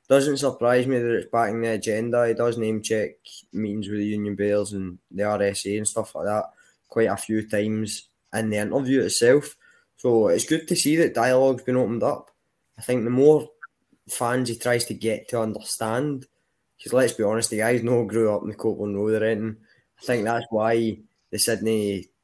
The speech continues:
debacle really didn't surprise me. It's like, if you're no accustomed to it, you don't really get it. But the more he's around that environment, the more opinions he's taking on board,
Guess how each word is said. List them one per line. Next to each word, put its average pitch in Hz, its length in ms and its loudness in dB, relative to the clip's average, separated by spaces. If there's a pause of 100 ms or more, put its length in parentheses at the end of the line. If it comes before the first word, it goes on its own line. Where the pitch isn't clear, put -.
(340)
debacle 110 600 -4
really 98 340 -4
didn't 104 300 -4
surprise 95 520 -6
me. 101 220 -4 (280)
It's - 120 -8
like, 104 300 -4 (320)
if - 180 -6
you're 120 160 4
no 123 600 2 (800)
accustomed 123 600 -2
to 117 200 4
it, - 240 -2 (160)
you 113 120 -4
don't 113 260 0
really 107 320 0
get 92 280 -2
it. 110 120 0 (540)
But 113 300 2 (720)
the 117 80 2
more 135 320 6
he's 127 220 0
around 117 360 2
that 110 180 0
environment, 107 720 -2
the 117 60 -2
more 123 240 2
opinions 117 560 -2
he's 104 160 -6
taking 107 300 -2
on 107 200 -4
board, 117 420 -2